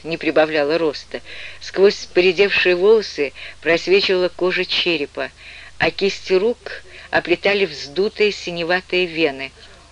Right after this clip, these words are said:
Он выглядел тяжело больным. В нём ничего не осталось от того Вильерса, каким они его помнили, разве что характерный жест. Желая что-либо рассмотреть, он козырьком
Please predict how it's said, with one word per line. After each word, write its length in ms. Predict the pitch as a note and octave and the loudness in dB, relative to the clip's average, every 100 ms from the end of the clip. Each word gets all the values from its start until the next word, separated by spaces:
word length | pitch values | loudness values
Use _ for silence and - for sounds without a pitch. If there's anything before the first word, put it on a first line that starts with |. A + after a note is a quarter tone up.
| - | -10
Он 160 | D#3 F3 | -6 2
выглядел 580 | G3 G3 G3 F#3 F#3+ F#3 - - | 4 4 2 2 2 0 -12 -6
тяжело 340 | F3+ F#3 F#3+ | -2 2 2
больным. 540 | F3 F#3+ F#3+ F3+ C#3+ B2+ - - - - | 2 0 0 -6 -6 -10 -18 -18 -18 -8
В 40 | |
нём 200 | D#3+ F#3+ | -2 0
ничего 440 | F#3+ F#3+ G#3 G3 A3+ | 0 0 2 6 6
не 160 | G#3+ | 4
осталось 580 | F#3 - - E3 D3+ - | -2 -2 2 4 4 2
от 140 | D3 - | -2 0
того 260 | D3+ D#3 | 0 2
Вильерса, 680 | D#3 E3+ G3+ E3+ - - C#3 - - - - | 2 2 0 0 -2 -6 -8 -10 -18 -16 -4
каким 320 | D#3 - F3 | -4 0 -2
они 200 | E3+ E3+ | -2 -4
его 160 | E3+ F#3 | -4 -4
помнили, 520 | - F3 D3 C#3 C#3+ | 2 0 0 -4 0
разве 320 | D3+ E3 E3+ | 0 0 -2
что 280 | - F3 E3 - - - | 0 0 0 -4 -20 -12
характерный 640 | - E3+ - G3+ F#3 F#3+ | 0 0 4 2 4 2
жест. 420 | F#3+ G3+ F3 - - - - - - | 2 4 4 0 -16 -20 -18 -18 -8
Желая 580 | - D3 F3+ F3 E3 D#3+ | -4 -2 2 2 2 2
что-либо 440 | - E3 D#3+ D#3+ | 0 0 2 2
рассмотреть, 600 | D#3+ - E3+ E3+ A#3+ - | -2 -2 -4 0 0 2
он 200 | E3+ E3 - - - - | 0 0 -10 -20 -20 0
козырьком 580 | F#3+ F3+ G3 - F3+ | 4 6 4 4 2